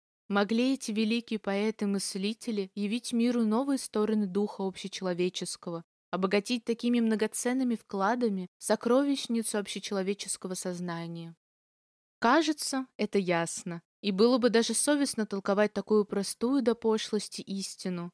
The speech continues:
если б даже и в наши дни не возникали порою какие-то странные недоразумения по вопросу о народности.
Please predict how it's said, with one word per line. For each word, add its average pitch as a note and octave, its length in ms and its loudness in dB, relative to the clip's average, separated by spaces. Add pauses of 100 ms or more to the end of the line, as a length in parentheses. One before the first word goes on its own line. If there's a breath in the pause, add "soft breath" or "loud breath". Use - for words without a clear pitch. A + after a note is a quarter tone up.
(260)
если A3 360 2
б G#3+ 40 -4
даже A3 360 4
и A3+ 40 4
в G3+ 60 -2
наши A3+ 380 0
дни G#3 280 0
не C#4+ 140 0
возникали G#3+ 580 0
порою G#3 420 0
какие-то G#3+ 400 -4
странные B3+ 540 -2
недоразумения G#3+ 840 2
по G3+ 120 -6
вопросу F#3+ 480 -2
о F#3 80 0
народности. F3+ 880 -6